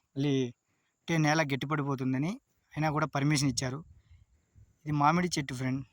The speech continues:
అంటే ఇది నీలము, బంగినపల్లిలో చాలా రకాలు ఉంటాయి మామిడిలో, కానీ నాకు తెలీదు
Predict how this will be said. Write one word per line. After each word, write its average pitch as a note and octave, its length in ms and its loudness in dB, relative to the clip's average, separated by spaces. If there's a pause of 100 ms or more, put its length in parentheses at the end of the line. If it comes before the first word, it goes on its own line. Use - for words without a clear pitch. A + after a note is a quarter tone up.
(1400)
అంటే E3+ 180 0 (100)
ఇది D#3+ 160 2 (760)
నీలము, E3 360 6 (160)
బంగినపల్లిలో D3+ 600 4 (920)
చాలా D3 180 4 (100)
రకాలు D#3 260 4
ఉంటాయి C#3+ 280 2
మామిడిలో, C3+ 380 2 (680)
కానీ E3 240 6
నాకు D#3 220 4 (1300)
తెలీదు F3 300 2